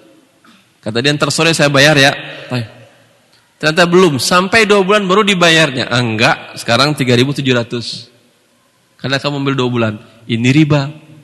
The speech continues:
Jelas. Lalu berapa dibayar saya? Ya, tiga ribu tiga ratus. Kalau dia sengaja mengulur-ngulur, dosa bagi dia.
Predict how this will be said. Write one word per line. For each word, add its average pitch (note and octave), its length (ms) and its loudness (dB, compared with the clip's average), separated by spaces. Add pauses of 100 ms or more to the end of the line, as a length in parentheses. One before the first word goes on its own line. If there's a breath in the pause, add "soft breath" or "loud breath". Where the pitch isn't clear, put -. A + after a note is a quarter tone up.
(1500)
Jelas. D3 480 -2 (4000)
Lalu C3+ 220 0 (100)
berapa D#4+ 240 -2
dibayar G#3+ 300 -2
saya? C3+ 100 -2
Ya, C3 60 0
tiga E3+ 260 -4
ribu F#3+ 260 -6
tiga G3+ 220 -4 (100)
ratus. - 460 -8 (960 loud breath)
Kalau A3 320 0
dia A#3 80 0
sengaja G#3 340 0
mengulur-ngulur, G3 800 0
dosa F#3 400 2
bagi D3+ 320 0
dia. G2+ 260 0